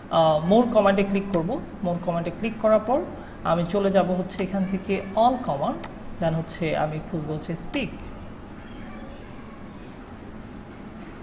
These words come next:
এই যে আপনারা দেখতে পাচ্ছেন, আহ, স্পিকটা হচ্ছে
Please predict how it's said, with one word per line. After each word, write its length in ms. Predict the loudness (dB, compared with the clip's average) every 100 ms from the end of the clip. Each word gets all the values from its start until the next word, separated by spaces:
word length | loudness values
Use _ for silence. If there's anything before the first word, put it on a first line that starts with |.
| -14 -14 -14 -14 -14 -14 -6 0
এই 60 | 4
যে 60 | 4
আপনারা 220 | 4 4 4
দেখতে 180 | 2 4 4
পাচ্ছেন, 320 | 4 0 -2 -4 -10 -14 -14 -14 -14 -14 -10 -4
আহ, 220 | 0 0 -2
স্পিকটা 440 | -2 -2 -2 -4 -4
হচ্ছে 220 | -4 -4